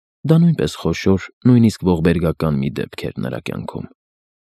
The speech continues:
Նախքան դրամը վերցնելը նա արդեն գիտեր, թե ինչ պետք է անի։ Տանը, ինչպես միշտ, ուտելու բան չկար, և պետք է այն տուն տաներ, ինչպես շաբաթ օրերը տանում էր աշխատավարձը։ Ստույգ ճանապարհը պարզ էր,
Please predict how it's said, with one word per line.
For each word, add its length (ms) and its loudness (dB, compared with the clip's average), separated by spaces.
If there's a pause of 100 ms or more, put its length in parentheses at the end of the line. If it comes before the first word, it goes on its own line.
(400)
Նախքան 420 4
դրամը 280 4
վերցնելը 540 0
նա 120 0
արդեն 300 -4
գիտեր, 320 0
թե 140 -10
ինչ 160 -6
պետք 280 -10
է 80 -8
անի։ 260 -10 (1000)
Տանը, 380 2
ինչպես 420 -2
միշտ, 360 -2
ուտելու 360 0
բան 200 -2
չկար, 460 -10 (440)
և 200 0
պետք 300 0
է 100 0
այն 160 0
տուն 240 -2
տաներ, 400 -8 (400)
ինչպես 300 2
շաբաթ 500 -4
օրերը 240 0
տանում 320 -4
էր 80 -6
աշխատավարձը։ 800 -8 (1120)
Ստույգ 420 2
ճանապարհը 580 0
պարզ 380 -6
էր, 160 -12